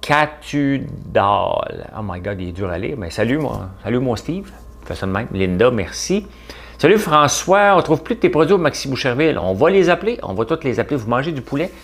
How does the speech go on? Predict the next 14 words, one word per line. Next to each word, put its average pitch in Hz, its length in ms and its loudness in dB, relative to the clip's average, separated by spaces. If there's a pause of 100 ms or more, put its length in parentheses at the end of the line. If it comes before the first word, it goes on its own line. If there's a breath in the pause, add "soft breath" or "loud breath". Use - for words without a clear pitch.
(220 loud breath)
Normalement, 147 380 4
c'est 139 140 -2
ça - 160 -2
que 110 60 -4
j'aurais 104 220 0
mangé. 104 340 -6
Je 113 120 0
vais 117 120 4
au 226 100 6
restaurant 139 500 -2
vietnamien. 123 640 -4 (120)
Oh 135 120 -4 (100)
my 78 120 -14
God. - 200 -6